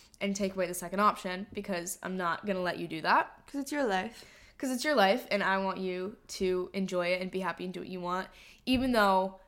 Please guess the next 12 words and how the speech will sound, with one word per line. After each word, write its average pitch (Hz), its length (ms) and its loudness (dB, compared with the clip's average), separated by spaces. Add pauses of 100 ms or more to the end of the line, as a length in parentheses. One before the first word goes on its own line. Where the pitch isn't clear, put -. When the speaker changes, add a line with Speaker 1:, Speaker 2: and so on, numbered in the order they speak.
(200)
Speaker 1:
it 208 140 4
is 190 180 2
so 226 680 2 (1120)
painful 202 640 -4
and 190 80 -4
annoying 185 480 -4
to 185 380 -6 (240)
live 202 420 2
the 233 80 4
way 185 140 0
you - 160 -12
want. - 320 -12